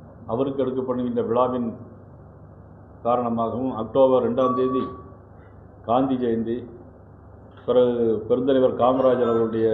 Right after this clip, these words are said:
நாள், அந்த நாள், பிறகு லால் பகதூர் சாஸ்திரி, இவர்களையெல்லாம் மனதிலே வைத்து அக்டோபர் ரெண்டாம் தேதி வரையிலும் கிளை வரையிலும்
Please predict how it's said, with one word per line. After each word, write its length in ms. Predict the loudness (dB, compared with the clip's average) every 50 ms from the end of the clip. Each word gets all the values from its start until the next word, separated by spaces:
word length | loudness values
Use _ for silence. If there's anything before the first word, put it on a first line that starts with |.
| 0 -2 -6 -10 -14 -18 -20 -20 -20 -20 -20 -20 -20 -20 -20 -20 -20 -20 -20 -20 -20 -20 -20 -20 -20 -20 -20 -12 -6
நாள், 240 | -2 0 0 0 -2 -4 -8 -10 -8
அந்த 160 | -8 -6 -4
நாள், 260 | -4 -2 -4 -4 -4 -8 -14 -18 -20 -20 -20 -20 -20 -20 -20 -20 -20 -20 -20 -20 -20 -20 -20 -20 -20 -20 -20 -20 -20 -20 -20 -20 -20 -20 -20 -20 -20 -20 -20 -20 -20 -16 -8
பிறகு 300 | 0 2 2 4 4 2 2 2 0 -2 -4 -8 -12 -14 -16 -18 -18 -12 -2
லால் 300 | 2 4 6 6 6 4
பகதூர் 400 | 2 0 0 0 -2 -4 -2 -2
சாஸ்திரி, 380 | 0 0 0 -2 -4 -6 -6 -6 -6 -8 -12 -16 -18 -16 -10
இவர்களையெல்லாம் 520 | -6 -4 0 0 2 2 2 0 0 -2 -2
மனதிலே 320 | -2 -2 -2 -2 0 0
வைத்து 340 | 0 -2 -4 -6 -6 -6 -6 -6 -6 -8 -10
அக்டோபர் 420 | -12 -12 -4 0 2 2 4 2 0
ரெண்டாம் 300 | 0 0 0 0 0 -2
தேதி 120 | -2 -2 -2
வரையிலும் 360 | -2 -2 -2 -2 -4 -4 -6 -8 -12 -14 -16 -18 -20 -20 -20 -20 -20 -20 -20 -20 -18 -4
கிளை 220 | 0 2 2 4 2 2
வரையிலும் 480 | 2 2 2 2 2 2 2 -2 -4